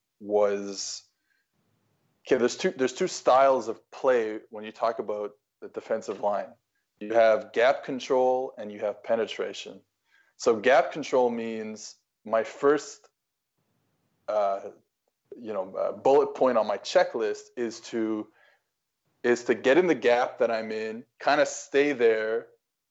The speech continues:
holding an offensive line as I stay in the gap, and then kinda read out what ha-, what's happening.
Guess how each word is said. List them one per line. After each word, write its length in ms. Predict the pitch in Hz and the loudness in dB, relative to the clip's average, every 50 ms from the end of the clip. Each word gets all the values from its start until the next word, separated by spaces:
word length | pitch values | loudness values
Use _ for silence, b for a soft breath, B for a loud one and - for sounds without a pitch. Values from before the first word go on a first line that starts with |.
| _ _ _ _ _ _ | _ _ _ _ _ _
holding 760 | - - - 139 139 147 151 139 143 135 135 131 131 135 143 - | -14 0 4 6 6 6 6 6 4 4 4 2 0 -4 -4 -4
an 100 | 117 110 | -2 0
offensive 560 | 113 120 117 - 131 123 120 - 135 110 104 | 0 -2 -2 -4 -6 -6 -6 -6 -8 -8 -4
line 540 | 110 113 117 117 117 117 120 123 135 156 - _ _ _ _ _ _ _ _ _ _ | 0 0 2 2 2 0 0 -2 -2 -6 -12 _ _ _ _ _ _ _ _ _ _
as 200 | 113 113 127 120 | 2 2 4 4
I 100 | 123 117 | 4 2
stay 260 | 117 - - 127 117 117 | 2 0 0 0 0 0
in 80 | 113 | 0
the 100 | 110 104 | -4 -4
gap, 440 | 98 113 110 110 120 131 - - - _ _ _ _ _ _ _ _ _ _ | -2 0 2 2 2 0 -2 -8 -16 _ _ _ _ _ _ _ _ _ _
and 180 | 113 120 123 123 | 0 0 4 4
then 200 | 123 120 117 110 | 4 4 2 0
kinda 260 | - 151 135 123 117 | 2 2 2 2 2
read 300 | 110 113 120 120 123 123 | 0 -2 -4 0 4 4
out 200 | 123 123 120 110 | 4 4 4 2
what 120 | 113 113 | -2 -2
ha-, 220 | - 117 120 117 - 110 | 0 0 0 0 0 -4
what's 200 | 110 110 104 - | -6 -6 -4 0
happening. 580 | - 113 113 113 - 113 107 107 104 104 113 | 0 2 2 0 -2 -8 -12 -12 -16 -18 -20